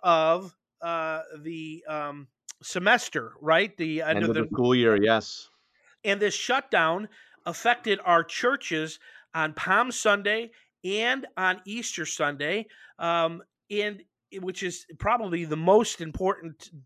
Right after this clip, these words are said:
Speaker 1: date on at least the Christian calendar. Um, and,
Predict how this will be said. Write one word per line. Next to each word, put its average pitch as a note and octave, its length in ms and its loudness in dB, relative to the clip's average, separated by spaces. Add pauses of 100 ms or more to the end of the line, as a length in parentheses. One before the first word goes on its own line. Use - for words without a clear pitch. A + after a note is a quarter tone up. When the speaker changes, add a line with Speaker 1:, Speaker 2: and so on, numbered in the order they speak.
(180)
Speaker 1:
date F#3+ 400 -2
on E3+ 160 4
at D3+ 240 -2
least E3+ 300 -8
the D3 80 -12
Christian G3+ 480 -2
calendar. D3+ 640 -2 (460)
Um, E3 520 2 (760)
and, G3+ 320 -2